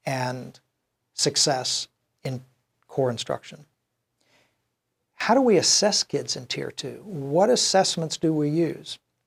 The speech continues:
Well, we might use assessments that are tied to those supplemental instructional practices to help identify which of those instructional practices or materials a student needs.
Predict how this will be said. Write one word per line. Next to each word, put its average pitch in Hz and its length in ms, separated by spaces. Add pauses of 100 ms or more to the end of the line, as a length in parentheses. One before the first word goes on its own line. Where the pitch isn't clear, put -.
(1600)
Well, 175 220
we 147 240
might 233 380
use 131 420
assessments 147 800 (220)
that 165 140
are 170 80
tied 151 420
to 156 100
those 143 380
supplemental 147 580
instructional 135 500
practices - 720 (840)
to 165 80
help 143 440 (240)
identify 151 500
which 135 580 (480)
of 135 140
those 143 200
instructional 143 500
practices 135 580
or 135 100
materials 131 480
a 127 60
student - 360
needs. 120 440